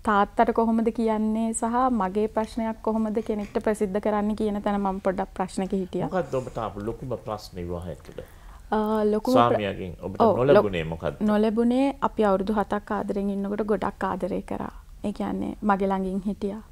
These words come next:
Speaker 1: මට ඒ ආදරේ දැනුණා. ඇත්තටම මම දැන් පෞද්ගලික අත්දැකීමෙන් දන්න දෙයක් තමයි ගෑණියෙකුට අවශ්‍ය වෙන්නේ. ඒ කියන්නේ අපිට බඩගිනි නම්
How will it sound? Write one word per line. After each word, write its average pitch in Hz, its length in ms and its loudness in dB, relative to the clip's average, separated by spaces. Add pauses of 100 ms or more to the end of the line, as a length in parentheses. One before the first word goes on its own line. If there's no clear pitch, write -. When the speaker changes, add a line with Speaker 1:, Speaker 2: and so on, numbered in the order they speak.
Speaker 1:
මට 208 180 2
ඒ 202 120 4
ආදරේ 190 400 0
දැනුණා. 190 440 0 (380)
ඇත්තටම 226 500 2 (360)
මම 196 300 0
දැන් 226 180 4
පෞද්ගලික 214 460 2
අත්දැකීමෙන් 208 600 0
දන්න 196 280 -2
දෙයක් 196 260 -4
තමයි 220 320 -2
ගෑණියෙකුට 196 580 -2
අවශ්‍ය 196 420 0
වෙන්නේ. 226 360 2 (400)
ඒ - 100 -4
කියන්නේ 240 180 2
අපිට 240 160 2
බඩගිනි 208 540 4
නම් 269 240 4